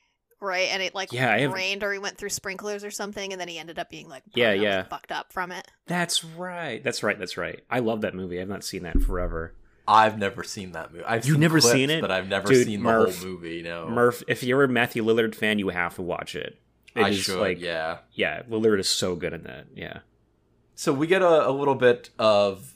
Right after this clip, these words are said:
Speaker 3: news from the T V. There's a serial killer in town, been
Speaker 2: <laughs>
Speaker 3: striking a bunch of people. Um, we get, again, uh, Anton as a stoner. So nobody's home, so he just light-, he's on the couch in his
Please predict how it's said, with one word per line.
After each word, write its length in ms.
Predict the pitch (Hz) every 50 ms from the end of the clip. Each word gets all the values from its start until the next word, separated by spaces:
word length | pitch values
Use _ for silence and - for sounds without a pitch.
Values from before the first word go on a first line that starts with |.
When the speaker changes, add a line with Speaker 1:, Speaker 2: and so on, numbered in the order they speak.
| _ -
Speaker 3:
news 480 | 117 113 117 117 120 123 123 120 120
from 220 | - - 127 117 110
the 60 | 110
T 280 | 110 - - 123 117 107
V. 220 | 104 107 113 117
There's 240 | 104 107 101 92 -
a 80 | 101
serial 520 | 92 - - - 104 104 107 110 110 110 104
killer 380 | - - 123 104 104 101 101 104
in 120 | 101 101
town, 480 | 98 - 110 98 98 101 98 101 101 98 98 - -
been 140 | - 92 -
Speaker 2:
<laughs> 0 |
Speaker 3:
striking 520 | - - - - 104 101 98 - - 107 98
a 60 | 95
bunch 260 | 98 101 95 - -
of 120 | 101 -
people. 680 | - - 104 101 - - 104 98 98 98 98 101 - _ _ _ _ - - - - - - _ _ _ _ - - -
Um, 380 | 95 90 87 87 85 82 - - _ _ _ -
we 100 | 117 123
get, 440 | 117 107 135 131 123 - - - - _ _ _ _ -
again, 520 | - 113 113 127 117 101 90 87 90 92 - _ _ _ _ _ _ _ _ _ _ _ _ _ _ -
uh, 280 | - 113 107 101 98 101 -
Anton 420 | 123 117 120 113 - 123 107 104 104
as 120 | 104 101
a 40 | 123
stoner. 720 | 113 - - - 147 135 131 120 95 87 90 98 113 - _ _ _ _ _ _ _ _ _
So 260 | - - 123 110 104 104
nobody's 520 | 110 120 127 135 135 135 147 143 139 135 139
home, 340 | - 165 127 113 107 104 110
so 160 | - 131 117
he 60 | 117
just 200 | 117 123 120 -
light-, 280 | 120 110 117 123 127 127
he's 200 | 127 139 135 156
on 140 | 156 165
the 80 | 156 131
couch 440 | - - - 135 113 104 - - -
in 140 | - 113 110
his 240 | 107 101 - -